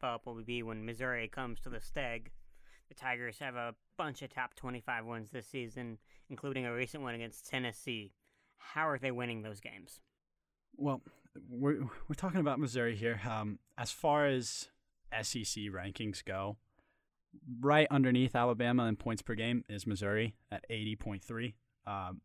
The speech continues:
Speaker 2: look at where they rank in other things offensively. They're second in field goal percentage. They're first in field goals made. They're second in three-point made. They're second in three-point percentage. This team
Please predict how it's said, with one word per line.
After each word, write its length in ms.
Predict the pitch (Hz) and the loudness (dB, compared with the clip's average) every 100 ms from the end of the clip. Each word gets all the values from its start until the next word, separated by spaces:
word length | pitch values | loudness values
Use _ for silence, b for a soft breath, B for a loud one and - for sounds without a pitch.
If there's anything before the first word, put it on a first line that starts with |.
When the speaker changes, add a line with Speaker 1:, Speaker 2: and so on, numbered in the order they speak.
| - | -6
Speaker 2:
look 280 | 120 113 107 | -2 0 0
at 120 | 104 | 0
where 160 | 113 107 | 0 0
they 120 | 104 | 0
rank 340 | 101 110 107 | 0 0 -2
in 280 | 95 92 - - - | -2 -2 0 2 4
other 240 | 127 123 | 4 4
things 260 | 120 110 104 | 4 2 2
offensively. 720 | 98 - 110 110 104 120 127 - | 0 -2 -4 -4 0 0 -2 -4
They're 200 | 101 90 | -4 -2
second 400 | - 127 101 110 | -2 -2 -2 -2
in 100 | 95 | -4
field 220 | - 92 | -6 -6
goal 160 | 87 92 | -6 2
percentage. 540 | - - 95 107 - B B B | 4 4 2 -4 -4 B B B
They're 120 | - | -2
first 320 | - 117 - | 2 0 0
in 80 | 101 | -2
field 240 | - 90 87 | -4 -6 -6
goals 260 | 87 - | -6 -4
made. 300 | 95 92 107 B B B | -4 -4 -6 B B B
They're 100 | - | -2
second 320 | - 135 127 | 4 4 4
in 100 | 113 | 0
three-point 520 | - 117 131 - 90 | 0 -2 -2 -4 -6
made. 280 | 95 90 98 b b - | -6 -6 -6 b b -4
They're 120 | - | -2
second 280 | 113 117 113 | -2 0 -2
in 60 | |
three-point 440 | 101 107 101 98 - | -2 -6 -4 -6 -4
percentage. 440 | - 107 101 - B B - | -4 -2 -4 -6 B B -4
This 300 | 120 143 - | 0 2 2
team 420 | - 120 101 95 | -2 -2 -2 -4